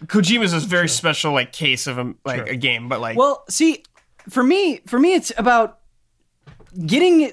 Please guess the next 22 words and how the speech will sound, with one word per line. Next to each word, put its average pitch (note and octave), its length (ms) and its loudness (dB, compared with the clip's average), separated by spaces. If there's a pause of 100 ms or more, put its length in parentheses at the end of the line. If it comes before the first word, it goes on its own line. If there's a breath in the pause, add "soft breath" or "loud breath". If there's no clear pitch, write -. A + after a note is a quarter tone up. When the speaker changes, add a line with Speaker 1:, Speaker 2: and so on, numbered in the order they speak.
Speaker 3:
the, G#3 160 -2
the, G#3 180 0
ge-, A#3 180 -4
whatever F4 300 2
you're F#4 140 4
consuming, F3 520 -2
right? C#3+ 160 -4
It D#3+ 60 -4
doesn't A#3 280 -2
matter F#3 340 2
if E3 100 -4
it's D#3 120 -10
a D#3+ 40 -8
video F#3+ 260 0
game, D3+ 180 -2
whatever A#3 480 -2
entertainment G3 680 -2
thing E3+ 140 -2
you're D#3+ 100 0
trying D#3+ 220 -4
to C#3+ 60 -6
consume, F3 480 -2